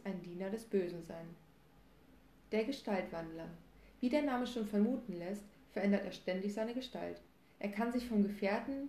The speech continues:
bis zum Verräter wandeln. Seine Funktion ist es, den Helden in die Irre zu führen oder ein Rätsel aufzugeben.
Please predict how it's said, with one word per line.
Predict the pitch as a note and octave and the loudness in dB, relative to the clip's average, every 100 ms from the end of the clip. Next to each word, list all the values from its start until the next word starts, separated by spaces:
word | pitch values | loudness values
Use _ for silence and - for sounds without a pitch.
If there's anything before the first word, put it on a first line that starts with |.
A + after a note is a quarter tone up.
| - | -8
bis | - | -12
zum | - G#3+ | -6 -4
Verräter | B3+ A#3 G3+ G3+ | -2 0 0 -2
wandeln. | E3+ E3 F3 F3+ - - - - - | -8 -8 -8 -12 -14 -20 -20 -20 -8
Seine | G#3 A#3+ D4 | -4 -2 -2
Funktion | C4 A3+ - G#3+ G#3 | -2 -4 0 2 2
ist | - - | 0 -6
es, | A3+ - - - - - | -6 -8 -16 -20 -12 -2
den | G3 | 2
Helden | F#3+ F#3+ G#3 | 6 8 8
in | A3+ | 6
die | - | 2
Irre | A3 G3 | 2 2
zu | - - | -2 -10
führen | - F#3+ G3+ | -6 -2 0
oder | A3 A#3 | 0 0
ein | A#3+ | 2
Rätsel | G#3 F#3+ - | 2 0 -4
aufzugeben. | - - - G3+ F#3+ - | -10 -10 -12 -12 -10 -12